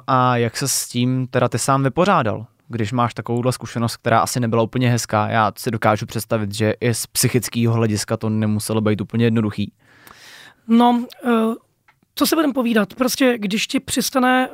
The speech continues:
Speaker 2: eh, nějaký hate kamkoliv, eh, na tvůj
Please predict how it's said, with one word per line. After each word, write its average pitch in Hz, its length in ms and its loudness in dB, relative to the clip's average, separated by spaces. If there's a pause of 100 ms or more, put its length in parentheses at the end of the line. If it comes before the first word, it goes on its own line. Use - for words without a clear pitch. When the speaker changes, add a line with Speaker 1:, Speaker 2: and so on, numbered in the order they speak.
(200)
Speaker 2:
eh, 233 40 0
nějaký 233 360 0
hate 214 300 0 (320)
kamkoliv, 233 640 0 (420)
eh, 254 40 -6 (1080)
na 208 180 -12
tvůj 165 340 -18